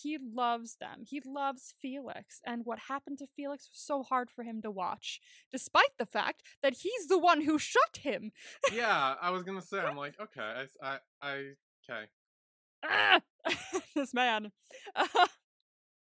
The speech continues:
Speaker 1: But he, he says, "Oh, I think it's, I think it's my fault." I'm like, "Yeah, no shit, you're the one who shot him." And <laughs>
Speaker 2: Yeah.
Speaker 1: he says he's, he's pulling for Felix's full recovery, and he says that he also has close friends in this hospital who will let him know if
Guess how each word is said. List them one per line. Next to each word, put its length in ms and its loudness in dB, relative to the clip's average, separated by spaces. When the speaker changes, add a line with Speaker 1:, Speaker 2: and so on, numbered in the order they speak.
Speaker 1:
But 260 2
he, 180 -8
he 180 -4
says, 320 -4
"Oh, 40 -18
I 100 -18
think 140 -6
it's, 180 -10
I 100 -18
think 140 -8
it's 100 -10
my 180 -2
fault." 280 -8
I'm 60 -14
like, 120 -12
"Yeah, 180 6
no 100 -6
shit, 240 -10
you're 120 -8
the 60 -12
one 100 -10
who 60 -6
shot 240 -10
him." 80 -18
And 300 4
<laughs> 180 -6
Speaker 2:
Yeah. 160 -10
Speaker 1:
he 120 0
says 280 0
he's, 220 -4
he's 220 -2
pulling 320 -2
for 120 -4
Felix's 400 -6
full 220 -4
recovery, 520 -4
and 80 -8
he 80 -8
says 200 -4
that 120 -2
he 60 -2
also 320 -2
has 280 -2
close 260 -2
friends 240 -2
in 80 -8
this 120 -6
hospital 520 -6
who 140 -16
will 160 -12
let 240 -10
him 240 -10
know 360 0
if 120 -12